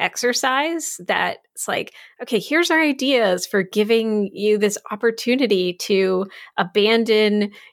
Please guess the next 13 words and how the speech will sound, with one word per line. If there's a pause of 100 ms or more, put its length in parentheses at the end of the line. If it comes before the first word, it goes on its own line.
your (100)
ego
and
create
without
consideration
for
the
audience
on
the
other
side."